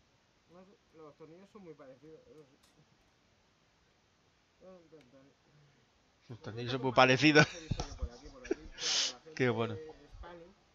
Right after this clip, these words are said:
Speaker 1: se compra esto, empieza a soltar chorradas que no saben ni de qué está hablando, y los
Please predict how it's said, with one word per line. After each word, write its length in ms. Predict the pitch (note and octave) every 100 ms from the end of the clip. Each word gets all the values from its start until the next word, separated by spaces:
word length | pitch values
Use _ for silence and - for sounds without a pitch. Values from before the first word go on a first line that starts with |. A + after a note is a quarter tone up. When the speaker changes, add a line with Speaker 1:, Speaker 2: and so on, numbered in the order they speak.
| _ _ _ -
Speaker 1:
se 100 | D3+
compra 460 | - - E3+ F3
esto, 320 | G3 - - G3 -
empieza 340 | D#3+ - E3+ E3+
a 40 |
soltar 280 | D#3+ D#3+ E3 -
chorradas 480 | E3+ D#3+ F3+ F3+ C#3+
que 100 | D3+
no 100 | C#3
saben 240 | D#3+ C#3+ B2
ni 60 |
de 120 | B2+ C3+
qué 60 |
está 180 | D#3 E3+
hablando, 500 | E3+ F#3+ F#3 F3+ G3+
y 60 | D#3+
los 120 | F#3